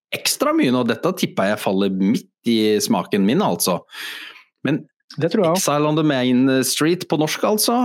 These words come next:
Speaker 1: Eh,
Speaker 2: Mhm.
Speaker 1: tydeligvis. Dette gleder jeg meg til. Jeg har aldri hørt om, eh, hverken plata eller artisten, skal jeg være helt ærlig.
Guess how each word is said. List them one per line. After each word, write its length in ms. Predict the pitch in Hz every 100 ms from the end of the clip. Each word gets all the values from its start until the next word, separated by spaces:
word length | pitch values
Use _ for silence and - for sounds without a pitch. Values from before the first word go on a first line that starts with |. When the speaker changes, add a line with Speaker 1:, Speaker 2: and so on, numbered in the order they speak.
| 208
Speaker 1:
Eh, 1120 | 185 165 160 160 156 151 151 151 147 143 143
Speaker 2:
Mhm. 60 | 147
Speaker 1:
tydeligvis. 720 | 160 185 143 175 196 233 - - - - - 190 135
Dette 260 | 131 - 95
gleder 320 | 87 165 139 85
jeg 40 |
meg 120 | 82 -
til. 120 | 214
Jeg 80 | -
har 80 |
aldri 400 | 180 156 92 117
hørt 260 | 110 95 -
om, 360 | 104 101 98 101
eh, 380 | 98 101 95 92
hverken 300 | 101 101 107
plata 320 | 113 85 -
eller 160 | 95 92
artisten, 340 | - - 123
skal 160 | 139 113
jeg 80 | 110
være 80 |
helt 120 | 107 104
ærlig. 200 | 107